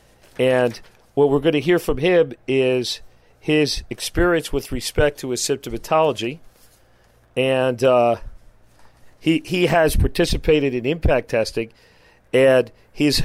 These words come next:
noted a host of symptoms. So firstly, Steve, I wanted to welcome you to the program. We're here on Voice America Sports, and you know me as Doctor Grossinger, but I'm Bruce the Sports Doc. I wanted to say, Steve, welcome to the show.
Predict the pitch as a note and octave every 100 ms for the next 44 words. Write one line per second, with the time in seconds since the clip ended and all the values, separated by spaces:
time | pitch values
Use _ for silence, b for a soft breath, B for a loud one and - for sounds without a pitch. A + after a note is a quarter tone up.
0 | - C3+ E3 E3 C#3 D3+ D#3 - B2 C3+
1 | A#2 - - - b b b - C#3+ -
2 | F#3 G3+ - G#3 G3 b b b - -
3 | F#3 F3 D#3 F#3 E3 - D#3 E3 - D3+
4 | D3 C#3+ C3+ - E3 E3+ D#3+ C#3 D3 E3
5 | C3 A2 D#3 F3 - D#3+ D#3 D3+ B2+ -
6 | D#3+ E3+ D#3+ - - b b b b -
7 | C#3+ D#3 F3+ F3 E3 D#3+ C3+ D3+ C#3+ B2+
8 | C3 D3 C#3+ D3+ C3 C3 C3+ B2 - C#3
9 | C#3 C3 - - B2 - - A#2 A2+ -
10 | b b b - C#3 D3 C3+ C3+ - D3+
11 | C3 A#2 - D3 C#3 A#2 C#3 C#3+ A#2 B2
12 | G#2+ G2+ -